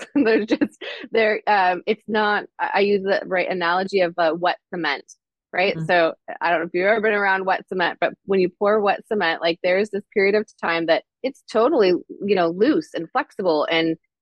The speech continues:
Speaker 1: that is the time, right, that you just get to move your plan around and adjust it to where it really needs to be. So you have this intention,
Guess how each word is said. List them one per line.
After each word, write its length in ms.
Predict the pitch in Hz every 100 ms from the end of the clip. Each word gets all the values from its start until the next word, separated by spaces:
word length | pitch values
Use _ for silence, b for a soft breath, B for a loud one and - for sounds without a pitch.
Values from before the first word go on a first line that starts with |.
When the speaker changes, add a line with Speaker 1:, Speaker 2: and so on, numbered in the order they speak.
| 170
Speaker 1:
that 200 | 196 226
is 160 | 214
the 100 | 196
time, 460 | 175 208 185 165 170
right, 160 | 185
that 80 | 170
you 140 | 180 170
just 180 | 180
get 140 | - 185
to 160 | 170
move 220 | 151 196 214
your 100 | 220
plan 240 | 208 185
around 320 | 180 175 175
and 100 | 160
adjust 380 | 165 165 170 -
it 100 | 160
to 80 | 185
where 160 | 165 156
it 80 |
really 240 | - 175 170
needs 300 | 160 156 -
to 80 | 151
be. 280 | 143 107 - _ _
So 60 | 202
you 160 | 202 202
have 220 | 220 196
this 160 | 190
intention, 720 | 165 160 - 185 170 147 131